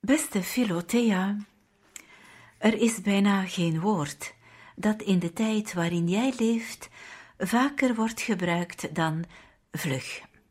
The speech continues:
Ik moet nog even vlug. Kijk eens vlug op. Het is natuurlijk prima dat je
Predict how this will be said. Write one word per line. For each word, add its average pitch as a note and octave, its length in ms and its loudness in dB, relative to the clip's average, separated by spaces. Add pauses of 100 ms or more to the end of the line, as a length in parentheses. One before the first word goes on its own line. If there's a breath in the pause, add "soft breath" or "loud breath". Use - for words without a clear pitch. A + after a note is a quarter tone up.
(1500 soft breath)
Ik B3 220 0
moet D#4+ 340 0
nog G#3 220 4
even C4+ 420 0
vlug. C4+ 540 -2 (1300 loud breath)
Kijk D#4 280 2
eens G#3+ 240 2
vlug C#4 360 -2
op. - 400 -6 (2500)
Het B3+ 180 0
is D4 180 4
natuurlijk G3 580 0
prima F3+ 600 2 (400 loud breath)
dat C4+ 240 -2
je F3+ 300 -2